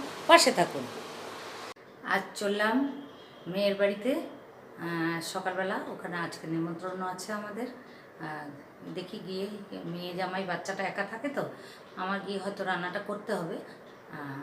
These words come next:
আমার সঙ্গে থাকুন, পাশে থাকুন। আমি এখন মেয়ের বাড়ি চললাম। সকাল মেয়ের বাড়ি চলে এসেছি আজকে। এখানে খাওয়া দাওয়া করবো দুপুরবেলা।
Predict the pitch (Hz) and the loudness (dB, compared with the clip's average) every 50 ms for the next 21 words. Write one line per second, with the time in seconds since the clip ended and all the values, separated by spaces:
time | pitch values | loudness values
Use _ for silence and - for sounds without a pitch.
0 | 139 131 139 - - - - - - - - - - - 165 165 160 165 - - | -8 -10 -10 -12 -14 -16 -16 -16 -16 -16 -16 -16 -10 -6 -4 -4 -2 -2 -2 -4
1 | 175 180 190 190 - 214 - 262 285 320 - - - - - - - - - 175 | -4 -4 -4 -4 -6 -2 0 0 0 0 0 -4 -8 -12 -16 -16 -16 -10 -8 -8
2 | 175 - 208 - 220 214 - 269 285 320 320 - - - - - - - 151 147 | -6 -6 -4 -4 -4 0 2 2 2 2 2 -2 -6 -12 -14 -14 -12 -10 -8 -8
3 | 151 147 147 - 240 277 294 - - - - - - - - - - - - - | -8 -8 -4 -2 -2 -2 -2 -4 -8 -14 -16 -18 -18 -20 -20 -20 -20 -20 -20 -20
4 | - - - - 180 180 175 165 156 143 135 131 - 156 135 131 127 127 123 - | -18 -18 -14 -10 -6 -4 -2 -2 -2 -2 -2 -4 -4 -4 -4 -4 -4 -4 -8 -10
5 | - - - - - - - - - - - - - - - - - - - - | -14 -18 -18 -18 -18 -18 -18 -18 -18 -18 -12 -12 -10 -10 -10 -14 -18 -18 -18 -18
6 | - - - - - 339 349 330 330 320 311 302 311 311 311 311 320 320 320 320 | -18 -18 -8 -4 4 10 12 12 12 12 12 12 12 10 12 12 12 12 12 12
7 | 320 320 311 302 311 320 320 320 311 - - 311 311 311 302 294 294 294 - - | 12 10 12 12 12 12 12 10 8 8 10 12 12 12 12 12 12 12 8 6
8 | - 311 311 311 311 311 311 320 339 349 339 - - - - - - - - 226 | 8 10 12 12 12 12 12 12 12 10 6 0 -6 -8 -8 -8 -6 2 4 4
9 | 226 226 285 294 285 285 294 294 302 294 294 302 320 320 - - - - - - | 8 8 12 12 12 12 12 12 12 12 12 12 12 8 4 -2 -4 -6 2 10
10 | - 262 254 262 262 285 285 285 285 294 285 285 294 294 277 285 269 269 285 277 | 12 12 12 12 12 12 12 12 12 10 12 12 10 10 10 6 6 6 6 12
11 | 262 285 277 285 294 294 294 302 311 339 349 | 12 12 12 12 12 12 12 12 12 12 12